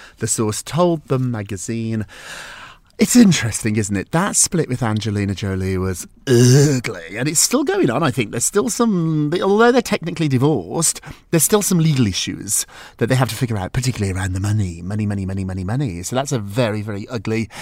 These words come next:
situation, but don't worry, he's got a lot of money. This is rich people's problems here. They're gonna be <laughs> fine. He doesn't have to borrow any money. Let's not have a whip round.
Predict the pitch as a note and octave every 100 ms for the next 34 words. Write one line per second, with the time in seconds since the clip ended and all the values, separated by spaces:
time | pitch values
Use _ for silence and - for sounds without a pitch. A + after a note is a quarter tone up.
0 | - - - F3+ C#3 C#3+ A2+ A2+ C3 C#3
1 | C#3+ A2+ F#2+ G2+ G#2+ A#2+ G2+ F#2 F2+ E2+
2 | E2+ F2 G#2+ G2 F#2+ - - F2+ F2 F2
3 | - - - - C3 - G#2 F#2+ G2 A2
4 | - C#3+ - D#3+ - D3+ B2 A2+ A2 -
5 | G#2 G#2 - - - - F3+ F#3 E3+ B2+
6 | - G2+ G2+ B2+ F#3 - E3 D#3+ D#3+